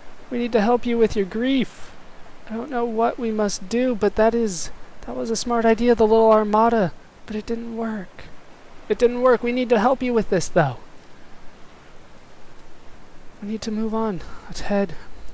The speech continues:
Looks like we're heading for the beacon. Looks like we're gonna head that way. He said that, like, deep down in the caves was the only place he could avoid the signal. The signal must be from the beacon.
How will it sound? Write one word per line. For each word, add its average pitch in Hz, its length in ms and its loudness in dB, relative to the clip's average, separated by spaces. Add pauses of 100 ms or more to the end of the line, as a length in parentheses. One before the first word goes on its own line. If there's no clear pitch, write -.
(120)
Looks 147 200 -6
like 170 120 0
we're 180 140 2
heading 190 240 0
for 196 120 -2
the 185 100 -4
beacon. 185 440 2 (2000)
Looks - 140 -12
like 175 120 -8
we're 175 100 -6
gonna 175 180 -2
head 170 180 -2
that 170 240 0
way. 120 220 -6 (2000)
He 175 120 -6
said 180 220 -2
that, 180 260 0 (180)
like, 170 220 -6
deep 175 180 -8
down 175 200 -4
in 175 40 -6
the 170 60 -4
caves 175 280 -4
was 165 140 -6
the 165 80 -4
only 170 140 -4
place 165 240 -6
he - 80 -10
could 170 100 -6
avoid 165 280 -4
the 156 60 -6
signal. 151 460 -2
The 139 100 -10
signal 170 280 -4
must 165 320 -2
be 156 100 -6
from 139 220 -10
the 127 40 -10
beacon. 151 400 -4